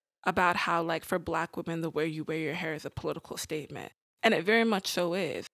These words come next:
Even the things you wear, even the, the way you interact with space, the way you interact with the environment and nature, that's how you find your community, because this is, like, a very cliche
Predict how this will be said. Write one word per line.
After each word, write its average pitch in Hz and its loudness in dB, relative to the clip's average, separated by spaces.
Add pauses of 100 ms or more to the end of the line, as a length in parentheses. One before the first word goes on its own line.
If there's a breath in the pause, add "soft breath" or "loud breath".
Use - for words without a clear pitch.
(140)
Even 208 2
the 185 2
things 165 -4
you 165 -2
wear, 180 2
even 165 -4
the, 151 -2 (120)
the 175 2
way 170 2
you 175 2
interact 160 0
with 165 -8
space, 180 -2
the 175 -2
way 170 0
you 165 2
interact 160 -2
with 156 -8
the 156 -4
environment 156 -2
and 151 -4
nature, 165 -4 (580)
that's 175 6
how 208 6
you 185 4
find 165 2 (200)
your 160 -2
community, 165 -2
because 160 -2 (260)
this 180 -4
is, 180 -4
like, 170 0
a 175 0
very 165 0
cliche 156 0